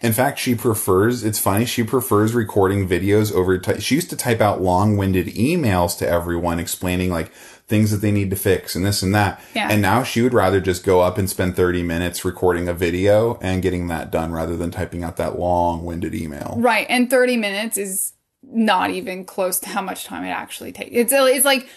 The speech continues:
Speaker 2: uh, you know, five or ten minute video where I just walk through the, like, the things that they, they need improvement on, things that they are doing well on,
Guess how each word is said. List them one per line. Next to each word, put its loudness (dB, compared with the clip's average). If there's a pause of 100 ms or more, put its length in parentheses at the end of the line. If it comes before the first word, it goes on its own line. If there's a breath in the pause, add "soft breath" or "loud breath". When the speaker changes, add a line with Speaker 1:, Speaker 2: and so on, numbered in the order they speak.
(120 loud breath)
Speaker 2:
uh, 2
you 2
know, 0
five 2
or -2
ten -2
minute -6
video 2
where 2
I 2
just -4
walk 0
through 0 (140)
the, -4
like, -2
the 0
things -8
that -4
they, -2 (300 loud breath)
they 2
need -2
improvement 0
on, -2
things -2
that -2
they 0
are 0
doing -4
well 2
on, -4